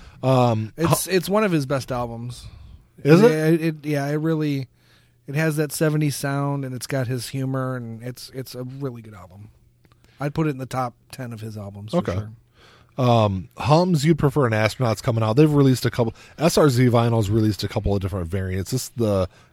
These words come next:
Speaker 1: green vinyl, which matches the, the green
Speaker 2: Yeah,
Speaker 1: of the
Speaker 2: cover,
Speaker 1: cover.
Speaker 2: yeah.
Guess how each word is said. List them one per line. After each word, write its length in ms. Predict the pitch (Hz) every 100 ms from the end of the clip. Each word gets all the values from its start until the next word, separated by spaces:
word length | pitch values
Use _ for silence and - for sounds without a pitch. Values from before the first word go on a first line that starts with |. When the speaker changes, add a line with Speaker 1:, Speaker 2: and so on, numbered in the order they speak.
| -
Speaker 1:
green 380 | 95 120 113 101
vinyl, 320 | 90 87 82
which 220 | 82 -
matches 420 | 101 95 - 92
the, 340 | 87 85 82 80
the 280 | 85 90 85
green 380 | 87 113 107 98
Speaker 2:
Yeah, 80 | 95
Speaker 1:
of 80 |
the 120 | 90 117
Speaker 2:
cover, 340 | 101 85 78
Speaker 1:
cover. 20 |
Speaker 2:
yeah. 180 | 113 113